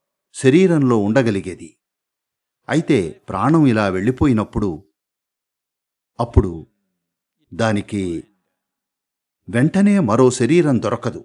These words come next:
అది వేచి ఉండాలి. ఉదాహరణకు, వద్దు, నేను మిమ్మల్నో మీ అమ్మగారినో ఉదాహరణగా తీసుకోదలుచుకోవట్లేదు. ఉదాహరణకు ఒక వ్యక్తి మామూలుగా అయితే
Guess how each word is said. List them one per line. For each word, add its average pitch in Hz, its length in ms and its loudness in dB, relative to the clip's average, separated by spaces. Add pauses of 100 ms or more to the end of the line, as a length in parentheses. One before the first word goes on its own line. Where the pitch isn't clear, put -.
(140)
అది 101 160 -6
వేచి 110 360 0
ఉండాలి. 90 500 -6 (1500)
ఉదాహరణకు, 120 880 0 (1700)
వద్దు, 101 360 -8 (280)
నేను 123 260 4
మిమ్మల్నో 101 680 -2
మీ 95 160 -4
అమ్మగారినో 104 680 0
ఉదాహరణగా 107 640 -4
తీసుకోదలుచుకోవట్లేదు. 107 1200 -8 (1120)
ఉదాహరణకు 170 560 0
ఒక 131 120 -4
వ్యక్తి 101 600 -4
మామూలుగా 160 540 4
అయితే 117 540 -2